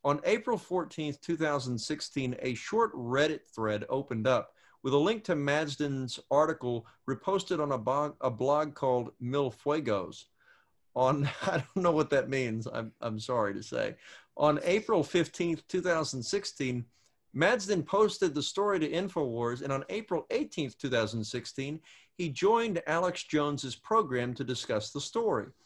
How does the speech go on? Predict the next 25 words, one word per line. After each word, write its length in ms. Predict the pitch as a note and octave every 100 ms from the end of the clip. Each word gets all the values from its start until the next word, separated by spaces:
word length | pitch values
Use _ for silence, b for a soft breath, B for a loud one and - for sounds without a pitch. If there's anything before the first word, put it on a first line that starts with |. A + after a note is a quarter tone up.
| b b -
On 120 | D3
April 280 | E3 D#3+ D3
twentieth, 440 | - A3 A3+ G#3+
two 120 | G3
thousand 340 | E3+ D#3+ C#3 C#3+
sixteen, 500 | - D3 - D3 C3+
the 80 | A2
National 640 | A2+ C#3+ G#3 - A3 G#3
Enquirer 640 | E3 D#3 E3+ F3+ F3 D3
posted 400 | D3 E3 E3 -
a 60 | D3+
press 340 | - F#3 F3+
release 260 | C#3+ C3+ C3
online 680 | C3+ B2+ B2 F3+ G3 A#2 A2+ b b b
teasing 380 | - B3+ G#3 G3
for 140 | F3 D#3+
its 140 | -
May 240 | D3+ D#3+
second, 420 | E3 D3 B2+ B2+ A2
two 100 | C3
thousand 220 | A#2 A#2+
sixteen 420 | B2+ - B2 A2+
cover 240 | F3+ F#3
story, 500 | F3 F3 E3 D#3+ D3 B B -
quote, 400 | - F#3+ F#3